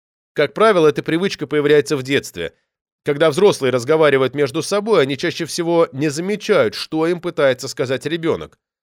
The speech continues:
до тех пор, пока он не перебьёт их и не выпалит всё, что у него на уме.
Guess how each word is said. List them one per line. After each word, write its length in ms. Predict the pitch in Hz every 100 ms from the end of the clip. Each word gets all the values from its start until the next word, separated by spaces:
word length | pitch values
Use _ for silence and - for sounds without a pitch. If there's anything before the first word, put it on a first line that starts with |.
| _ -
до 120 | 131
тех 200 | 147 135
пор, 220 | 208 208
пока 320 | 135 120 156
он 180 | 160 143 - _
не 160 | 143 151
перебьёт 580 | 139 143 131 208 247 120
их 220 | - _ _
и 120 | 165
не 120 | 190
выпалит 460 | 160 226 240 190 156
всё, 180 | - 196
что 160 | -
у 40 | 147
него 240 | 135 147
на 80 | 143
уме. 300 | 135 104